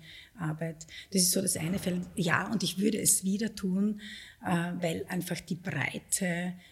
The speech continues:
äh, des Berufs eine unglaubliche, äh, Vielfalt letztendlich auch bietet in allen Ebenen.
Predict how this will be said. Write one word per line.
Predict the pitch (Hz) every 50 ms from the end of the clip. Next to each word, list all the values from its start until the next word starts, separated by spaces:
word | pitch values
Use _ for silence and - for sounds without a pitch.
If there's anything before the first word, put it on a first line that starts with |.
| - _ -
äh, | - 175 170 170 170 -
des | - 175 - -
Berufs | - 185 175 170 170 165 175 196 202 - - - - - - - - -
eine | 190 185 185 185 - - -
unglaubliche, | 233 220 233 247 233 - - 156 151 151 202 180 - 202 - - - 196 180 180 180 175 175 180 180 180 - -
äh, | 185 170 165 165 165 156 - - - -
Vielfalt | - 220 233 262 247 - - 156 160 156
letztendlich | 180 - - 165 165 151 160 180
auch | 156 - -
bietet | - - 185 180 - - 180 -
in | 175 180 - - - - -
allen | 175 165 165 180 -
Ebenen. | 165 160 156 170 170 165 156 156